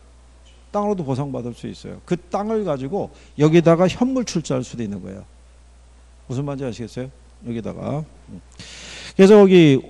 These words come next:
어, 사 번에 가면은 자기관리 부동산 투자회사하고요, 위탁관리 부동산 투자회사는 처분 제한 기간을 적용을 받는데 기업구조조정 부동산 투자회사는 처분 제한 기간에 적용을 받는다, 안 받는다?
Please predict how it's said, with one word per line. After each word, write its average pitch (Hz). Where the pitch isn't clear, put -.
어, 135
사 165
번에 190
가면은 143
자기관리 185
부동산 156
투자회사하고요, 135
위탁관리 185
부동산 156
투자회사는 135
처분 214
제한 160
기간을 143
적용을 135
받는데 117
기업구조조정 175
부동산 147
투자회사는 131
처분 208
제한 151
기간에 139
적용을 139
받는다, 135
안 110
받는다? 113